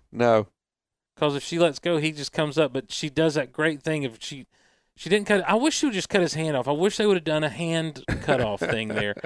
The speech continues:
Speaker 1: <laughs>
Speaker 2: Not because I'm, you know, all about the violence, but
Speaker 1: But
Speaker 2: because this is the one movie where we don't get a
Speaker 1: But what they did do is they put a giant scar on Kylo's face.
Speaker 2: Right.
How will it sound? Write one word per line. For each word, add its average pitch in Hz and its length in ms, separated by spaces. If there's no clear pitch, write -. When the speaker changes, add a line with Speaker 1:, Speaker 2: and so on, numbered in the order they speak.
Speaker 1:
<laughs> - 320
Speaker 2:
Not 208 260
because 214 400
I'm, 180 340
you 170 120
know, 160 120
all 160 140
about 143 220
the 123 60
violence, 143 400
but 123 120
Speaker 1:
But 131 80
Speaker 2:
because 151 280
this 185 200
is 196 80
the 196 100
one 160 320
movie 160 240
where 135 160
we 131 140
don't 131 360
get 127 180
a 104 240
Speaker 1:
But 120 120
what 120 180
they 113 100
did 131 360
do 104 200
is 98 80
they 101 100
put 120 160
a 98 60
giant 113 360
scar 113 380
on 95 120
Kylo's 98 440
face. 73 420
Speaker 2:
Right. 117 280